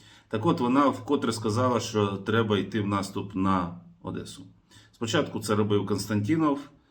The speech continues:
так званий спікер, не дійшов, гуляти Раксьонов кілька разів, там губернатор так званий Севастополя Розважаєв про це говорив. Ніяк не можуть зібрати ту кримську банду і рухатися в бік Одеси. Ідіть, ми вас чекаємо.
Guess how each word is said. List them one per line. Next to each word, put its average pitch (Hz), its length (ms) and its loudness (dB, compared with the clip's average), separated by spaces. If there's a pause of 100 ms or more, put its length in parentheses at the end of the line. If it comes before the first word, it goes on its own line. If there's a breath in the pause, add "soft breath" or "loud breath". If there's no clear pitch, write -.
(340 soft breath)
так 107 140 0
званий 113 300 4
спікер, 104 460 -2
не 107 140 2
дійшов, 101 420 0
гуляти 95 400 0
Раксьонов 127 480 0
кілька 117 300 -2
разів, 107 440 0
там 92 200 -2
губернатор 104 560 0 (160)
так 92 120 -4
званий 95 380 0
Севастополя 90 720 -4
Розважаєв 101 640 0
про 117 120 -6
це 120 180 -2
говорив. 107 480 4 (380 loud breath)
Ніяк 139 280 2
не 123 80 4
можуть 117 300 2
зібрати 104 440 0
ту 107 160 -4
кримську 110 420 0
банду 117 580 0
і 104 180 2
рухатися 107 560 -2
в 85 40 -2
бік 104 360 -4
Одеси. 95 440 -4 (200 loud breath)
Ідіть, 120 340 2
ми 113 140 2
вас 101 200 0
чекаємо. 87 400 -6